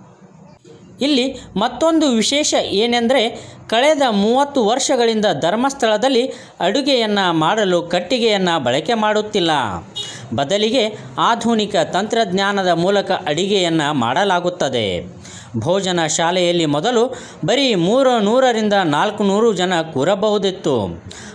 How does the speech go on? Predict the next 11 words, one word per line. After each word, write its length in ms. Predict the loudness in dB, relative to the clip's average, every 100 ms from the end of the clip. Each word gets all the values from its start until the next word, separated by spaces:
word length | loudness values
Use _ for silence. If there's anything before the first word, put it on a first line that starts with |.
| -4
ಆದರೆ 680 | -2 0 0 0 -4 -12 -6
ಭಕ್ತಾದಿಗಳ 800 | -2 -2 -2 0 0 0 0 0
ಸಂಖ್ಯೆ 440 | 0 -2 -2 -2 -2
ಜಾಸ್ತಿಯಾದಂತೆ 1200 | -2 -2 -2 0 0 0 0 0 -2 -2 -12 -12 -6
ವಿಶಾಲ 400 | -2 0 2 2 0
ಭೋಜನ 440 | 0 -2 0 0 -2
ಶಾಲೆಯ 500 | 0 0 2 2 2
ವ್ಯವಸ್ಥೆ, 400 | 2 0 -2 -2
ವ್ಯವಸ್ಥೆಯನ್ನ 640 | 0 0 -2 -2 0 0 -2
ಮಾಡಲಾಯಿತು. 1120 | -2 -2 0 0 0 -2 -2 -2 -2 -6 -12 _ _ _ _ _ _ _ _ _ _ -20 -20 -20 -20 -20 -20 -12 -8
ಭಾರತ 560 | -4 0 2 2 2